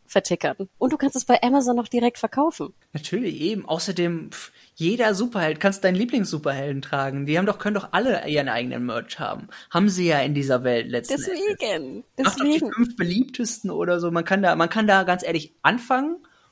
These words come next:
Speaker 2: und stoppen, wo man möchte. Das, das ist, da ist viel dran letzten Endes.
Speaker 1: Genau, du hast halt nicht diese Kritik im Sinne von, „Oh, jetzt macht ihr irgendwie Sellout, macht ihr irgendwie alles zu Merch“, sondern nein, du hast noch diese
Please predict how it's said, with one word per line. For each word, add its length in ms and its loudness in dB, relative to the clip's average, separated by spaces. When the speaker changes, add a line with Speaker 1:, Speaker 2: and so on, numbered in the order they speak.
Speaker 2:
und 140 -4
stoppen, 520 4
wo 140 2
man 180 2
möchte. 460 -2
Das, 160 -6
das 160 -2
ist, 240 -6
da 140 4
ist 160 -4
viel 260 -2
dran 260 2
letzten 380 -4
Endes. 500 -10
Speaker 1:
Genau, 220 6
du 120 2
hast 180 2
halt 140 2
nicht 180 2
diese 160 0
Kritik 320 -4
im 100 4
Sinne 180 2
von, 240 -2
„Oh, 140 -2
jetzt 160 -2
macht 160 -4
ihr 80 -2
irgendwie 280 -2
Sellout, 520 0
macht 200 -2
ihr 80 0
irgendwie 220 -2
alles 300 -2
zu 80 -4
Merch“, 380 -2
sondern 260 0
nein, 260 2
du 100 0
hast 160 -2
noch 100 -2
diese 480 0